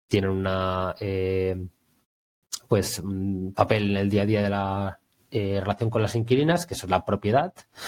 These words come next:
Para nosotras es quien ul-, en última instancia cobra las rentas, el rentista,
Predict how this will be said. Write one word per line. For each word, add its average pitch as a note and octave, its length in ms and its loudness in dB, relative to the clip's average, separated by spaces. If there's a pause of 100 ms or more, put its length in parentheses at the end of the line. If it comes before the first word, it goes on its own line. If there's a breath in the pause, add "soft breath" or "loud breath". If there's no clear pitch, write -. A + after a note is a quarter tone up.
(280 loud breath)
Para G2 160 6
nosotras G2 360 0
es G2+ 120 -4
quien G2+ 280 0
ul-, A#2+ 260 4
en A2+ 100 0
última A2+ 280 4
instancia G#2+ 640 0
cobra G2 440 2
las F#2+ 140 0
rentas, C3+ 600 -2 (520)
el E2 240 -2
rentista, D3+ 640 2